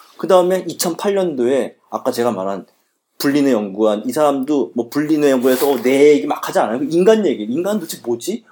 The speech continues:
왜 인간은 이렇게 행동하지? 왜 나는 따뜻한 감성이라고 생각했는데 인상, 인간은 왜 이렇게 이기적으로 행동하지? 왜 저렇게 따지려고 하지?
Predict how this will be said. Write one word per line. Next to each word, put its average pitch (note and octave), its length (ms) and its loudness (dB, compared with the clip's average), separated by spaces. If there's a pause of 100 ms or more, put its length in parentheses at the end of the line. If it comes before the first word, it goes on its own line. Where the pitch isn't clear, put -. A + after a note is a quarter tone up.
왜 F3 160 4
인간은 E3 540 0 (120)
이렇게 D3 260 -4
행동하지? E3+ 600 -4 (320)
왜 F3+ 180 2
나는 C#3 420 0 (180)
따뜻한 A#3+ 280 0
감성이라고 D3 480 -2
생각했는데 C#3+ 420 -6
인상, C3+ 380 -2
인간은 C3+ 380 0
왜 A#2+ 100 2
이렇게 - 180 -10
이기적으로 D3 400 -2
행동하지? B2 580 -10 (280)
왜 G3 120 2
저렇게 E3+ 380 -4 (520)
따지려고 A#3 540 -2
하지? C3 340 -10